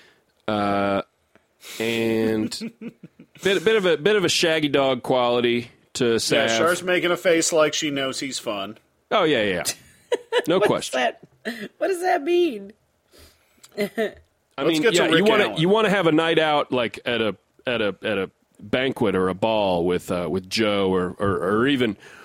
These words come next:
Speaker 1: well, with
Speaker 3: At a
Speaker 1: Phil, you'd
Speaker 3: banquet.
Speaker 1: probably wanna go to, like, a, one of those bars that's on a beach somewhere. But Sav, you could just, you could just meet him up
Speaker 2: Like
Speaker 1: at
Speaker 2: a
Speaker 1: your
Speaker 2: Cabana bar?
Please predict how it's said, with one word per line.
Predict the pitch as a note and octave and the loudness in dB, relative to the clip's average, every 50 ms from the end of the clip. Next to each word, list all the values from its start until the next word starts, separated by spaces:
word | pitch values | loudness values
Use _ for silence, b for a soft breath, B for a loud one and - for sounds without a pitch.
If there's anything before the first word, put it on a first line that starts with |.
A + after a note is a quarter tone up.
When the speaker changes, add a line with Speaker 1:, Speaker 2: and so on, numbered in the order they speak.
| B B B | B B B
Speaker 1:
well, | B2+ C#3 C3+ | 0 2 2
with | C#3 C#3+ - | 2 2 0
Speaker 3:
At | - | 2
a | - | 2
Speaker 1:
Phil, | G#3+ G#3+ G3+ | 2 4 4
you'd | F#3 F3+ C#3+ | 2 0 2
Speaker 3:
banquet. | - | 2
Speaker 1:
probably | F3 E3+ E3 D#3+ | 2 4 4 4
wanna | D3+ C#3+ C#3+ C#3 B2+ | 4 2 2 2 2
go | A2+ C3 C3 | 2 2 2
to, | B2+ A#2+ | 2 2
like, | A2+ A2 G#2 G2+ - | 2 0 0 0 -2
a, | G#2 G2 F#2+ E2+ | 0 0 0 0
one | F2 A2 A2+ | 0 0 2
of | A2 G#2+ | 2 2
those | G#2 G2+ F#2+ - - _ _ _ _ - | 0 0 -2 -6 -12 _ _ _ _ -6
bars | G#2+ G#2+ G#2+ G#2+ G#2+ G#2+ A2 A2 G#2 G2 | -4 -2 0 0 2 2 2 0 0 -2
that's | - F#2+ - A2+ | -4 -4 -2 -2
on | G2+ F#2 | -2 -2
a | F2+ | -4
beach | E2+ - A2+ A2+ A2 A2 - - - | -4 -2 -2 -2 0 -2 -2 -4 -2
somewhere. | - A#2 G#2+ G#2+ G#2+ G#2+ G#2+ G#2+ G2 - B B B B B B B | 0 0 0 2 2 2 0 0 -2 -4 B B B B B B B
But | - C#3+ C#3 C3 - | 0 0 0 0 -2
Sav, | - - - A3 G#3 G3+ F#3 E3 C#3 B2 | -2 0 2 2 2 2 2 0 0 0
you | C#3 D#3 | 0 0
could | - C#3 A2 | 0 -2 -2
just, | A2 B2 A#2 G#2+ - - D3 | 0 0 0 0 -2 -4 -4
you | G3+ A3+ | -4 -4
could | G3+ D#3+ | -4 -4
just | C#3 A2+ - | -4 -4 -2
meet | A#2+ B2 B2+ B2 A2+ | 0 0 0 0 -2
him | B2+ B2 B2+ B2 A#2+ A2 G#2+ | -2 -2 0 0 0 0 2
up | G#2 G2+ | 2 2
Speaker 2:
Like | G#3 G#3 G2 | 2 2 2
Speaker 1:
at | |
Speaker 2:
a | F2+ F2+ | 0 0
Speaker 1:
your | F#2 F#2 F2+ | 0 0 0
Speaker 2:
Cabana | F2+ C3 C#3+ F3 G#3+ A3+ | 2 0 0 0 -2 -2
bar? | G3 A#3+ B3 B3 B3+ C4 B3 | 0 0 2 2 2 0 -2